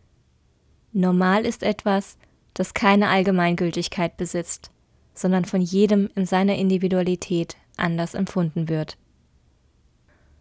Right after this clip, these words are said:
Natürlich gibt es eine gewisse Schnittmenge, auf welche wir uns als Menschen einigen können, was uns als kollektiver Wunsch verbindet. Eine gewisse Sicherheit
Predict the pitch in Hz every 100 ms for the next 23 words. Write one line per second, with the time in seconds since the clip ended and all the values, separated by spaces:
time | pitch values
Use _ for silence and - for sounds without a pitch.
0 | _ _ _ _ _ _ _ _ _ _
1 | _ 202 196 240 220 208 208 196 - 185
2 | 185 180 190 190 - 202 - 180 175 170
3 | 175 _ _ - 180 - 185 208 175 -
4 | 180 180 - 175 175 175 190 - 180 175
5 | 175 175 180 170 170 - _ _ _ -
6 | 175 - - 214 226 - 185 - 190 180
7 | - 214 214 208 190 190 185 - 185 180
8 | 170 160 - - _ _ _ _ _ _
9 | _ _ _ _ _ _ _ _ _ _
10 | - 202 196 196 190 185 180 208 208 226
11 | 202 196 190 190